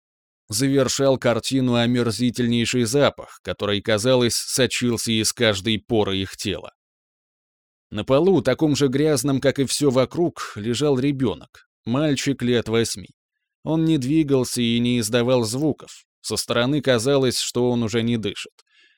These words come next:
Почти всё его тело было покрыто шрамами и порезами, под которыми угадывались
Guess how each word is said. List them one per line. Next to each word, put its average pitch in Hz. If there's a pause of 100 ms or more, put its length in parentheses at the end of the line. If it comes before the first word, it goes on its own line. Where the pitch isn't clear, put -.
(160)
Почти -
всё 147
его 139
тело 151
было 139
покрыто 135
шрамами 127
и 120
порезами, 127
под -
которыми 120
угадывались 113